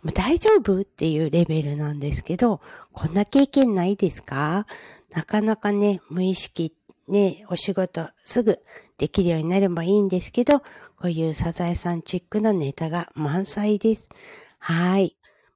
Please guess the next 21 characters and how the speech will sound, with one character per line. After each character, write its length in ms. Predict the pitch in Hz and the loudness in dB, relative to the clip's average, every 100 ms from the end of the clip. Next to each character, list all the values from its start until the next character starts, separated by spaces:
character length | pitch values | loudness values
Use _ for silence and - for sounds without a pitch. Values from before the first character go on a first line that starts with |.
| _ - | _ -2
と 120 | 233 | 2
い 120 | 233 | 4
う 140 | 240 226 | 4 4
こ 180 | 247 | 0
と 180 | - 247 | 2 4
で、 220 | 254 277 - - _ - | 6 4 2 -20 _ 2
今 180 | 311 233 | 4 4
日 40 | |
は 80 | 175 | 0
ね、 120 | 151 | -2
め 180 | 156 165 | -4 -6
っ 40 | - | -4
ち 100 | 233 | 0
ゃ 40 | |
短 560 | 226 170 156 208 - 262 | 2 0 0 -2 0 2
い 160 | 233 | 2
ん 80 | 196 | 0
で 160 | 160 151 | -2 -4
す 140 | - | -8
け 160 | - 139 | -12 -4
ど、 340 | 208 202 175 | 0 2 0